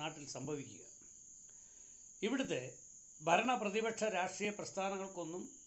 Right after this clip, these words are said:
ഇതിൻ്റെ മേൽ പ്രത്യേകിച്ച് അഭിപ്രായമൊന്നുമില്ല. മറിച്ച് മറ്റേതെങ്കിലും സമുദായത്തിൻ്റെ ഗ്രന്ഥത്തിലായിരുന്നെങ്കിൽ അവരൊക്കെ വായ തുറക്കുമായിരുന്നു. കാരണം ഇന്ന് ക്രൈസ്തവ സമൂഹം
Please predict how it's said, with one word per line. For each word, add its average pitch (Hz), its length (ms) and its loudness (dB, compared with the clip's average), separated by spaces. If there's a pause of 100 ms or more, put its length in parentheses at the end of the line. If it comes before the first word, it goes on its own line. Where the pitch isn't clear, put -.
(120)
ഇതിൻ്റെ 180 240 2
മേൽ 175 180 2
പ്രത്യേകിച്ച് 160 400 -2
അഭിപ്രായമൊന്നുമില്ല. 156 640 -2 (1500)
മറിച്ച് 190 420 8 (1080)
മറ്റേതെങ്കിലും 254 640 8
സമുദായത്തിൻ്റെ 214 680 4 (100)
ഗ്രന്ഥത്തിലായിരുന്നെങ്കിൽ 185 960 2 (300)
അവരൊക്കെ 180 360 0 (200)
വായ 151 240 4
തുറക്കുമായിരുന്നു. 170 640 -2 (1120)
കാരണം 170 320 4 (160)
ഇന്ന് 165 240 -2
ക്രൈസ്തവ 185 500 2
സമൂഹം 160 360 -2